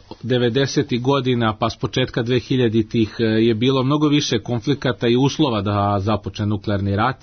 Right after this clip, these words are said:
pa čak i nekim bizarnim incidentima između dve supersile, da bi tek sad tako neko rekao: „Ja ću svakog trenutka da pritisnem dugme i da ispalim balističku raketu sa nuklearnom bojevom glavom, bilo na Ameriku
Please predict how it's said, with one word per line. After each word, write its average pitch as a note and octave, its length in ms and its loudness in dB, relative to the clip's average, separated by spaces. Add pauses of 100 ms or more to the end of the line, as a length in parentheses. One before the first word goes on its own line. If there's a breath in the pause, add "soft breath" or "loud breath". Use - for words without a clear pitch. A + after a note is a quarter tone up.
pa A2 100 -2
čak A2+ 420 -6 (320 loud breath)
i A2 100 0
nekim B2 400 0
bizarnim A2+ 500 0
incidentima A2+ 640 0
između G#2+ 280 0
dve A2 180 0
supersile, B2 720 -2
da A#2+ 140 -2
bi A2 160 -2
tek C3 200 -4
sad C3 220 -2
tako B2 300 -4
neko A#2+ 320 -2
rekao: A#2 440 0 (320 loud breath)
„Ja B2 160 2
ću - 100 -16
svakog B2+ 340 -4
trenutka A#2+ 380 -4
da A2+ 120 -2
pritisnem A2+ 520 -2
dugme C3 340 0
i A2 40 4
da A2+ 80 2
ispalim A#2+ 460 0
balističku A2+ 540 -2
raketu G#2+ 420 -4
sa - 160 -8
nuklearnom A2 500 -4
bojevom A2+ 340 2
glavom, A2 400 0
bilo A2+ 240 2
na G#2+ 160 -2
Ameriku G#2 560 -2